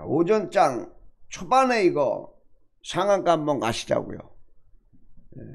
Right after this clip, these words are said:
그냥 걸리면 아사바리 한번 넘어가는 겁니다. 자, 이 제주 삼 경주 혼전 경주에서, 아, 조철이 싹 여기 주머니에다 꼽을 쳐놓은 놈 빼가지고 여러분들한테만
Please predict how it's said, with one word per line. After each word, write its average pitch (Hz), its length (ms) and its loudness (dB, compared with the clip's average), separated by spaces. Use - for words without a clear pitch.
그냥 147 220 -4
걸리면 170 760 -2
아사바리 180 480 0
한번 160 340 0
넘어가는 147 460 0
겁니다. 98 520 -6
자, - 360 -18
이 151 340 -2
제주 202 300 2
삼 233 320 -6
경주 233 300 -2
혼전 226 440 -2
경주에서, 156 880 0
아, - 220 -16
조철이 180 840 -2
싹 - 540 -10
여기 151 380 -2
주머니에다 160 640 2
꼽을 208 240 -4
쳐놓은 156 340 -4
놈 147 320 -6
빼가지고 202 800 2
여러분들한테만 151 1000 0